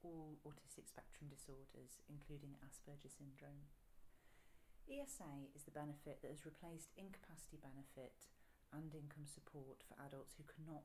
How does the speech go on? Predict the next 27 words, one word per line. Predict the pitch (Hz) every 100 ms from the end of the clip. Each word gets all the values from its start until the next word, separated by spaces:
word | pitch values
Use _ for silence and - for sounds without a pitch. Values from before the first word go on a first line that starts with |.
| -
work | 151 135 135 -
or | - 151
look | 147 -
for | -
work | - 113 -
due | - 131
to | -
their | 139
disability | 131 - - 127 135 - 131 123 -
or | - 135
health | 131 127
condition. | - 139 127 - - 143 - - - - - - - - - - -
Many | 233 240
people | 233 220 214 202
are | 196
still | 190 - 175
getting | 170 170
the | 170
old | 165 156
benefits, | 143 135 - - - -
such | - -
as | 147
incapacity | 147 147 - 135 131 -
benefit | 147 135 123 - - - -
or | 147
income | 143 139 139 143
support. | - - 143 131 - -